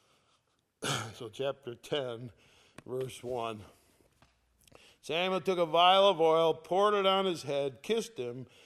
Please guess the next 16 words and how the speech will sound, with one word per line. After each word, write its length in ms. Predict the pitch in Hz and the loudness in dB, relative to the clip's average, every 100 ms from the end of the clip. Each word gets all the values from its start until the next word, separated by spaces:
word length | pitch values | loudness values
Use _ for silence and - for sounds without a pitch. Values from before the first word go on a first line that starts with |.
| _ | _
said, 240 | - 135 135 | -10 -8 -6
"If, 200 | 131 107 _ _ - | -8 -12 _ _ -12
is 220 | 147 139 | -8 -6
it 160 | 147 135 | -8 -6
not 400 | 151 208 254 254 | -2 0 -2 -4
because 280 | 170 180 | -4 -2
the 120 | 147 139 | 0 -2
Lord 440 | 143 214 302 285 | 0 2 2 0
hath 220 | 160 131 | -4 -4
anointed 600 | 131 131 135 147 147 131 | -6 -6 -6 -4 -6 -10
to 40 | 123 | -12
be, 260 | 131 127 - _ _ _ _ _ _ _ | -12 -14 -16 _ _ _ _ _ _ _
to 60 | 117 | -14
be 180 | 123 110 | -14 -14
captain 640 | - 180 175 170 104 104 113 _ _ _ _ - | -10 -4 -4 -6 -12 -14 -18 _ _ _ _ -12
over 360 | 127 120 117 | -10 -8 -10